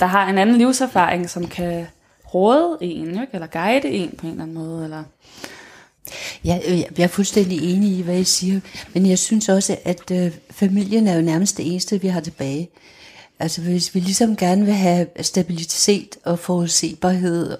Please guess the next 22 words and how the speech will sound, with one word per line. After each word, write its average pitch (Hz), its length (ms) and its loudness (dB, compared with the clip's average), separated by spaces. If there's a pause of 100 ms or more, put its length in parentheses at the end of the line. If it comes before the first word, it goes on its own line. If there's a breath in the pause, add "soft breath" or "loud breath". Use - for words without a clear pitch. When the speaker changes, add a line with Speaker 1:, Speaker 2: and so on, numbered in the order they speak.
Speaker 2:
og 160 300 0
nærhed 170 480 0
i 165 140 -4
vores 165 440 -4
omgivelser, 170 640 -4 (520 loud breath)
så - 140 0
har 175 180 2
vi 202 100 2
jo 220 60 6
kun 214 240 2
familien 208 540 0
egentlig, 190 360 2
og 147 60 -4
mås-, 156 240 -8 (200)
måske - 260 -12
vores 160 220 -10
arbejdsplads, 180 580 -10 (400 loud breath)
at 151 80 -2
relatere 185 540 2
os 214 120 0
til. 190 320 -2 (500 loud breath)
Fordi 208 560 0